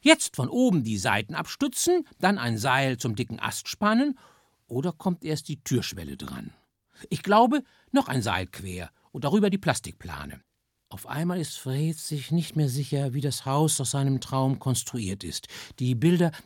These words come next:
der Luftschlösser schieben sich vor sein Traumbild. Sepp macht alles so, wie Fred es sagt. Als er fertig ist, setzt er sich neben Fred und sie betrachten ihr Werk. Lächelnd sagt Sepp:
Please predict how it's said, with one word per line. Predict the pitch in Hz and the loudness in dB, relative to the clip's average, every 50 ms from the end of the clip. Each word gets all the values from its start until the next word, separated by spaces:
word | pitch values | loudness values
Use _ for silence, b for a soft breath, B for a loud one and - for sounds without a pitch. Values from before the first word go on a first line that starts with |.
| B - | B 0
der | 147 | 4
Luftschlösser | 180 240 240 - - - - 117 98 - - B B | 4 4 4 2 -2 -2 -2 -2 -2 -2 -6 B B
schieben | B - - - - 147 143 139 113 110 | B -8 -6 -4 -2 0 0 0 0 -2
sich | 101 - 107 98 - B B B B B | -2 -2 -6 -8 -10 B B B B B
vor | - 120 110 | -6 -4 -2
sein | 101 104 98 95 | -2 -2 -2 -4
Traumbild. | - - 95 98 98 101 95 92 85 85 76 78 82 - - _ b b b b b b b b b b b b b | -4 -6 -6 -4 -4 -2 -4 -4 -4 -6 -8 -10 -12 -14 -20 _ b b b b b b b b b b b b b
Sepp | b - 165 - - - | b -6 -6 -6 -6 -8
macht | 110 104 - - | -8 -8 -8 -8
alles | - 135 131 123 - | -6 -4 -4 -4 -4
so, | - 110 107 104 104 104 | -4 -4 -4 -4 -6 -6
wie | 101 101 98 | -8 -12 -12
Fred | - - - 87 87 - | -12 -10 -10 -10 -10 -10
es | 92 - | -12 -12
sagt. | - 92 - - - - - - - _ _ b b b b b b b b - | -12 -12 -16 -16 -20 -20 -20 -20 -20 _ _ b b b b b b b b -8
Als | 120 101 - | -8 -8 -8
er | 107 90 | -8 -10
fertig | - - 95 92 87 - 151 156 - | -10 -10 -10 -10 -10 -10 -10 -6 -6
ist, | 220 220 - - - - _ _ _ _ _ _ _ _ _ - | -6 -6 -6 -12 -18 -20 _ _ _ _ _ _ _ _ _ -10
setzt | - - 139 135 - - | -4 -4 -4 -4 -4 -8
er | 113 101 | -8 -8
sich | 107 98 - 107 | -8 -8 -8 -6
neben | 104 104 117 123 131 | -6 -6 -6 -6 -8
Fred | - - - 127 131 143 147 - b b b b | -10 -6 -4 -4 -4 -4 -6 -8 b b b b
und | b 113 107 | b -8 -6
sie | 98 101 98 | -6 -6 -6
betrachten | 104 101 104 - - 98 - - - - 127 | -8 -8 -10 -10 -8 -8 -8 -10 -8 -8 -6
ihr | 123 98 82 | -6 -4 -4
Werk. | 82 69 71 73 - - - - _ b b b b b b b | -6 -6 -6 -8 -10 -12 -14 -20 _ b b b b b b b
Lächelnd | - 76 113 131 - - - 131 131 123 - - | -6 -2 -2 -2 0 2 2 2 2 0 -2 -8
sagt | 98 92 107 101 95 - - | -8 -6 -4 -4 -4 -4 -8
Sepp: | - 71 73 98 104 104 - | -12 -10 -6 -6 -6 -6 -8